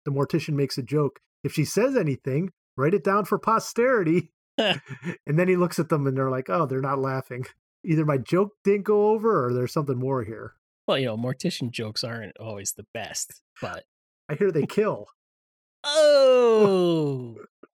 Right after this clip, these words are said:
Speaker 1: <laughs> Knocks 'em dead.
Speaker 2: Ugh.
Speaker 1: One, one last thing that was, uh,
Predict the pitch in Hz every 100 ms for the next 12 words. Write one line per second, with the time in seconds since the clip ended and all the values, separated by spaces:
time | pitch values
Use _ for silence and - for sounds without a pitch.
0 | _ - _ - - _ 160 185 185 -
1 | 147 135 220 185 135 - _ _ _ _
2 | _ _ 147 123 113 95 - 359 - _
3 | - - _ - 165 _ _ - - -
4 | _ _ _ _ _ _ - 180 - 175
5 | 190 185 180 - - 147 147 139 139 131
6 | 147